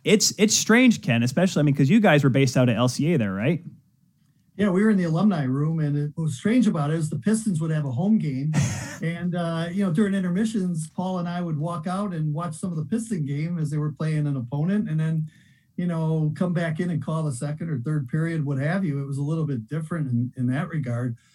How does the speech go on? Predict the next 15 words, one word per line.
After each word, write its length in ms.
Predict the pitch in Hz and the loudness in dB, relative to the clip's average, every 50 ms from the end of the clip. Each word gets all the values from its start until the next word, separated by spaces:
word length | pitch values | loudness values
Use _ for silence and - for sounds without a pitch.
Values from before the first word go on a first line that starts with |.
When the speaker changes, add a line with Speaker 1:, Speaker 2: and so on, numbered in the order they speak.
| _ _ _ _ _ _ | _ _ _ _ _ _
Speaker 2:
Um, 460 | - 127 131 127 131 127 131 - 226 - - 180 175 | -4 -4 -2 0 0 -2 -2 -2 -4 -6 -8 -10 -8
but, 200 | 156 - 160 160 156 - | -6 -4 -4 -4 -4 -4
but 200 | - 156 156 156 - | -4 -2 -2 -2 -2
to 80 | - | -2
be 120 | 151 147 147 | -2 0 0
honest 380 | 151 196 262 311 277 - - | 2 2 2 0 0 -2 -2
with 180 | 160 147 120 123 | -2 -2 0 0
you, 100 | 151 147 | 0 0
you're 240 | 143 143 151 165 185 | 0 0 0 0 0
at 120 | 202 196 - | 0 0 0
the 100 | 185 156 | 0 0
mercy 380 | 156 175 208 220 220 - 196 | 2 2 2 0 0 -2 -2
of 80 | 160 127 | -2 -2
the 120 | 123 117 - - - | -4 -4 -6 -8 -6
camera. 480 | - 165 196 208 185 135 127 131 127 | -2 -2 0 0 0 0 -2 -2 -2